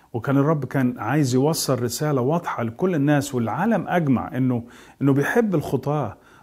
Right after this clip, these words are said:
وشهوة قلبه إنه، إنه يغيرهم ويحولهم من خطاة أثمة إلى أبرار وقديسين بتطهير دم صليبه وتقديس روحه،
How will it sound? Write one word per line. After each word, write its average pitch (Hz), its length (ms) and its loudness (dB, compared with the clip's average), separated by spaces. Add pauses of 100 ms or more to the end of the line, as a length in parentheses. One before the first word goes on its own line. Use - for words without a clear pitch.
(140)
وشهوة 165 480 2
قلبه 143 520 2
إنه، 113 380 0
إنه 113 220 0
يغيرهم 117 800 2
ويحولهم 127 680 0
من 127 100 0
خطاة 170 540 -2
أثمة 143 400 2 (300)
إلى 131 120 2
أبرار 139 520 0
وقديسين 120 960 -2
بتطهير 135 580 2
دم 156 280 0
صليبه 143 560 0 (320)
وتقديس 135 640 2
روحه، 151 460 -2